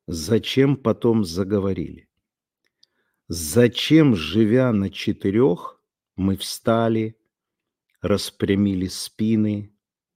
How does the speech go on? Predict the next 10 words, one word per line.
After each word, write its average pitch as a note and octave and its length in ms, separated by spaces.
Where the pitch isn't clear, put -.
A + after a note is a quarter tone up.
Затем, G2+ 840
и F#2+ 140
это G2 240
видит F2+ 400
Бог, G2+ 500
чтоб - 320
взять F2 560
каменья G2 760
и G2 220
дубины? G#2 680